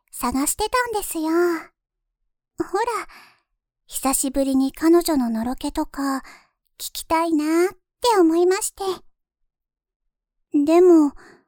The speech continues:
先輩こんな時間まで何してたんですか？あ、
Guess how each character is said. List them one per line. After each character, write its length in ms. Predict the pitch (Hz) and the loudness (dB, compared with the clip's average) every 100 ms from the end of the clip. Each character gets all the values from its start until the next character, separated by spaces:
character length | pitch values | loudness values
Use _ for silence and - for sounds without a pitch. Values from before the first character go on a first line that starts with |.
| _ _ _ _ - | _ _ _ _ -18
先 360 | - - 277 302 | -8 -2 0 2
輩 260 | 311 330 | 0 -4
こ 200 | - 302 | -2 0
ん 40 | 311 | 2
な 120 | 330 | 2
時 140 | 359 | -2
間 300 | 339 349 359 | -4 -2 0
ま 140 | 381 381 | -2 -4
で 100 | 320 269 - _ _ 320 | -8 -10 -16 _ _ 0
何 220 | 349 440 440 | 2 2 -4
し 80 | |
て 140 | - 349 | -6 -4
た 100 | 302 | 0
ん 100 | 277 | 0
で 120 | 262 | -2
す 100 | - | -10
か？ 120 | - 262 285 339 - _ _ _ _ _ _ _ _ _ _ _ _ _ _ _ _ _ _ _ - | -14 -8 -4 -4 -8 _ _ _ _ _ _ _ _ _ _ _ _ _ _ _ _ _ _ _ -12
あ、 200 | 294 | -8